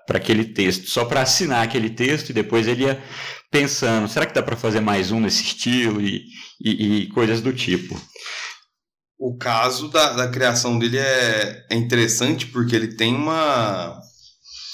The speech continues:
Speaker 2: uma percepção, tem uma nota dele, vou até comentar ela aqui, uma nota dele de mil novecentos e quatorze,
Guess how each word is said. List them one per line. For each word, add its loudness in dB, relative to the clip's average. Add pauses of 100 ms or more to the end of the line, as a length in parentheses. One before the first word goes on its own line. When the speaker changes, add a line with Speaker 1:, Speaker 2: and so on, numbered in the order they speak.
(340)
Speaker 2:
uma 0
percepção, 0
tem -2
uma 2
nota -2
dele, 0 (760)
vou -6
até -2
comentar 0
ela -2
aqui, 0 (640)
uma -2
nota 2
dele 0
de -2
mil 2
novecentos 0
e -4
quatorze, 0